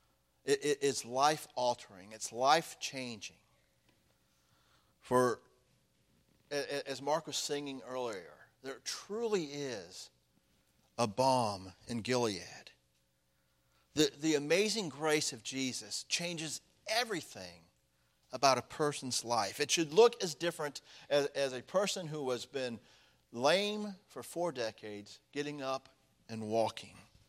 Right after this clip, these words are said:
When Jesus makes us whole, our crippled hearts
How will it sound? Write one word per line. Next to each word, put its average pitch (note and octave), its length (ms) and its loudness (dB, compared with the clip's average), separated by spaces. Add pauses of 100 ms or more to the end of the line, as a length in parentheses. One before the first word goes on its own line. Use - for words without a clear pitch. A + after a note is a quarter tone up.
(1500)
When A2+ 80 -14
Jesus F#3+ 480 0
makes D3 280 0
us C#3+ 140 -2
whole, F#2 440 -6 (380)
our B2 120 6
crippled D#3 540 -4 (260)
hearts - 580 6